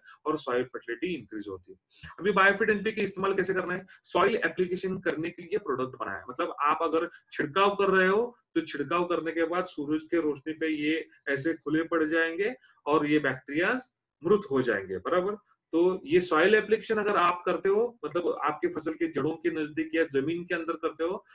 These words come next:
तो ये अच्छे से काम करेंगे और इसका हमें output मिल सकता है। तो आप drip irrigation के माध्यम से या drenching के माध्यम से या flood irrigation, मतलब जो हम, अ, अपना traditional, अ, पारंपरिक रूप से जो पानी छोड़ते थे खेत में, तो उस माध्यम से आप ये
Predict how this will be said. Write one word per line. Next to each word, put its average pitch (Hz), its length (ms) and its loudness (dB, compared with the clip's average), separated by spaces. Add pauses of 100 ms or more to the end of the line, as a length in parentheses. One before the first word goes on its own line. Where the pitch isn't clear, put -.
(220)
तो 165 80 4
ये 170 200 0
अच्छे 175 400 -4
से 175 140 -2
काम 151 260 0
करेंगे 156 320 -2
और 185 320 0
इसका 143 240 -6
हमें 143 160 -4
output 120 480 -6
मिल 117 100 -8
सकता 107 300 -10
है। 107 40 -6
तो 143 120 -4
आप 151 160 -2 (280)
drip 180 280 -2
irrigation 160 400 2
के 151 120 0
माध्यम 127 340 -4
से 135 160 -2
या 135 180 4
drenching 131 460 -2
के 175 100 -4
माध्यम 123 360 -6
से 135 240 -4
या 175 80 0
flood 202 300 4
irrigation, 147 360 2 (360)
मतलब 160 220 0
जो 151 200 2
हम, 160 200 -2 (240)
अ, 135 60 0 (640)
अपना 143 220 0
traditional, 165 580 4 (320)
अ, 143 200 2
पारंपरिक 175 600 4
रूप 170 260 4
से 165 120 -6
जो 170 120 0
पानी 156 320 0
छोड़ते 156 460 0
थे 113 180 -2
खेत 127 300 -6
में, 110 120 -10
तो - 420 -4
उस 196 180 -4
माध्यम 139 300 0
से 143 120 -2
आप 151 420 0 (220)
ये 208 320 0